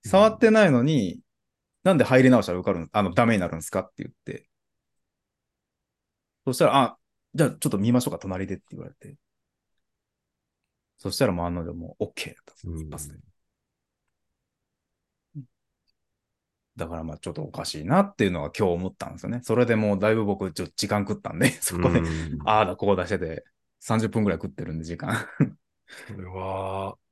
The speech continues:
Speaker 3: そうですね。
Speaker 1: なんで大丈夫なのかなと思ったんですよね。
Speaker 3: うん。
Speaker 1: そうそうそうそう。
Speaker 2: こう、重量的に、その、隣に入れない場合もあるわけですよね。車が、
Speaker 3: あー、
Speaker 2: もう
Speaker 3: なるほどね。
Speaker 2: 重-、重量で。
Speaker 3: そっか、そっか。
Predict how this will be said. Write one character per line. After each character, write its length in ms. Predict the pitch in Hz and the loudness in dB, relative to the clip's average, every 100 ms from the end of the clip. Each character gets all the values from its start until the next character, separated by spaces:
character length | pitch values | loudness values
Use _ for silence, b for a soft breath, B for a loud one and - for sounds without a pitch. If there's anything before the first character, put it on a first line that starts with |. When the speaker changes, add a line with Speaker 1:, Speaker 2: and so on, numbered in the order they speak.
| - | -20
Speaker 3:
そ 220 | - 95 85 | -12 -10 -10
う 20 | |
で 60 | |
す 120 | - - | -12 -12
ね。 260 | 92 98 | -6 -2
Speaker 1:
な 140 | 104 104 | 0 2
ん 40 | |
で 80 | 101 | 4
大 240 | 110 147 | 6 6
丈 100 | 165 | 6
夫 40 | 120 | 4
な 80 | 98 | 2
の 80 | |
か 80 | 87 | 4
な 160 | 131 151 | 6 6
と 80 | 101 | 2
思 80 | 92 | -4
っ 20 | |
た 100 | 82 | -6
ん 40 | |
で 40 | 80 | -8
す 60 | |
よ 60 | 95 | -6
ね。 360 | 110 120 120 - _ _ _ - | -4 -4 -8 -14 _ _ _ -10
Speaker 3:
う 40 | 101 | -8
ん。 420 | 90 85 82 80 82 _ _ | -8 -10 -16 -18 -20 _ _
Speaker 1:
そ 80 | 95 | -10
う 40 | 78 | -10
そ 140 | - | -12
う 40 | - | -16
そ 140 | - | -20
う 20 | - | -20
そ 200 | - - | -20 -20
う。 60 | - _ _ _ _ _ | -20 _ _ _ _ _
Speaker 2:
こ 80 | 92 | -4
う、 80 | 82 | -2
重 320 | - 135 170 | 4 8 8
量 280 | 180 180 175 | 8 6 6
的 320 | 175 160 151 | 2 0 2
に、 400 | 139 139 135 - | 2 2 2 0
そ 140 | - 113 | 0 2
の、 320 | 104 98 - _ _ _ _ _ | 4 2 -2 _ _ _ _ _
隣 340 | - 127 135 | 2 4 6
に 100 | 135 120 | 4 4
入 220 | 131 143 | 6 6
れ 80 | 170 | 6
な 120 | 98 | 6
い 60 | |
場 160 | 78 85 | 4 2
合 40 | |
も 200 | 82 82 | 2 2
あ 40 | 107 | 2
る 80 | 90 | 2
わ 100 | 78 | 0
け 60 | |
で 100 | 71 | -6
す 160 | 67 - | -10 -8
よ 60 | 95 | -6
ね。 160 | 85 - - _ _ _ _ _ _ _ - | -6 -10 -20 _ _ _ _ _ _ _ -2
車 360 | 107 95 95 | 2 4 4
が、 300 | 87 85 64 - | 4 2 -2 -4
Speaker 3:
あ 240 | 117 104 | 0 2
ー、 20 | |
Speaker 2:
も 0 | |
う 20 | 95 | 2
Speaker 3:
な 100 | 104 | 2
る 60 | |
ほ 60 | 104 | 4
ど 40 | 101 | 6
ね。 220 | 107 117 | 6 4
Speaker 2:
重-、 20 | |
重 220 | 113 104 | 4 6
量 420 | 101 101 90 78 - | 6 6 4 0 -8
で。 140 | - | -8
Speaker 3:
そ 80 | 117 | -8
っ 40 | |
か、 120 | - | -8
そ 120 | - - | -14 -16
っ 40 | |
か。 300 | - - - | -16 -16 -18